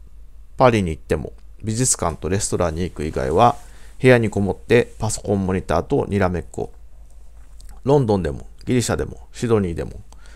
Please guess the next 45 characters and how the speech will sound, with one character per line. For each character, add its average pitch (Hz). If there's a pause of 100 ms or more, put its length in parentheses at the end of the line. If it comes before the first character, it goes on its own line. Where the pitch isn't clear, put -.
(160)
ど 110
こ 117
に 104
行 -
っ -
て 120
も 120
こ 101
ん 82
な -
感 -
じ。 - (1160)
私 90
の 82
一 -
日。 - (1300)
朝 127
六 104
時 -
起 -
床。 - (960)
起 135
き -
た 101
後、 120 (320)
チ -
ャ -
ッ -
ト -
ワ 104
ー -
ク 78
の、 78 (420)
チ -
ャ 90
ッ -
ト 107
ワ 95
ー -
ク -
サ 87
ポ -
ー -
ト -
の 64